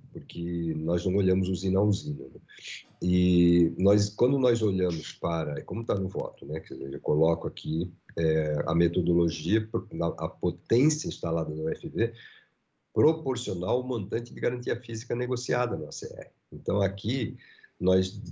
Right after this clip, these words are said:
estamos já olhando o, de certa forma, né, o próprio fator de capacidade daquela usina, e não a média do fator de capacidade, é,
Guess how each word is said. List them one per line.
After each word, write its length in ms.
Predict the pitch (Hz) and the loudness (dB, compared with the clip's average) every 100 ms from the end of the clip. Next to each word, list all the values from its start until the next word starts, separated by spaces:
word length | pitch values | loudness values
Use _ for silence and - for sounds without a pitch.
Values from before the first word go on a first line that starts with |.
| - | -10
estamos 600 | 90 87 - 110 131 110 | -6 -4 2 4 4 2
já 120 | 85 85 | 0 -2
olhando 680 | 87 85 107 120 90 73 - _ _ - | -2 0 0 0 -4 -8 -14 _ _ -10
o, 280 | 85 82 82 82 _ 92 | -6 -4 -6 -8 _ -8
de 200 | 87 101 | 0 0
certa 380 | - 85 - | 2 0 0
forma, 500 | 80 - 117 104 - 71 | -4 0 2 2 -2 -6
né, 100 | 90 | -4
o 280 | 104 - - | -4 -8 -2
próprio 340 | 127 165 - | 0 0 -2
fator 240 | - 117 98 | -6 -6 -6
de 80 | |
capacidade 480 | 95 101 101 110 110 | -8 -8 -6 -4 -2
daquela 400 | 139 139 143 165 | -4 -2 -2 -2
usina, 380 | 196 113 117 92 | -2 -6 -6 -4
e 40 | |
não 160 | 90 131 | -2 0
a 120 | 147 | 0
média 500 | 151 110 117 127 139 | 0 0 0 0 -6
do 80 | 131 | -8
fator 280 | - - 123 | -8 -6 -6
de 60 | |
capacidade, 760 | 107 - 117 113 107 101 107 107 _ - - - _ - | -4 -2 -2 -4 -4 -2 -2 -4 _ -20 -20 -20 _ -8
é, 600 | 101 101 98 95 92 90 | 0 4 6 6 6 4